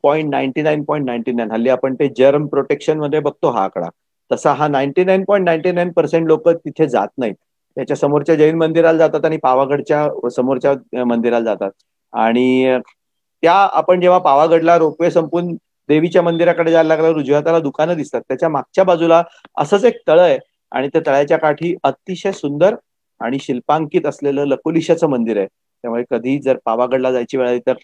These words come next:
अवश्य जा. तिथे वेगळ्या नावानी, अ, त्या मंदिराचं विचारायचं, म्हणजे की इथे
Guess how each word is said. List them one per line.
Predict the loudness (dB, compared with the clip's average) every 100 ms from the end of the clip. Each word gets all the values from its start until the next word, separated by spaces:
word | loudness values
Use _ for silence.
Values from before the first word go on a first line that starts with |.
| -8
अवश्य | -4 -4 -2 -4
जा. | -4 -6 _ _ _
तिथे | -12 -2 -4 -4 _ _ _
वेगळ्या | 0 4 4 4
नावानी, | 4 2 0 -4 -8 -8
अ, | -4 -2 -2 -4
त्या | 0 0
मंदिराचं | 2 0 2 0 2 0
विचारायचं, | 0 -2 0 2 2 -2
म्हणजे | -4 -8
की | -8 -14 _ _ _ _ -14
इथे | -4 -4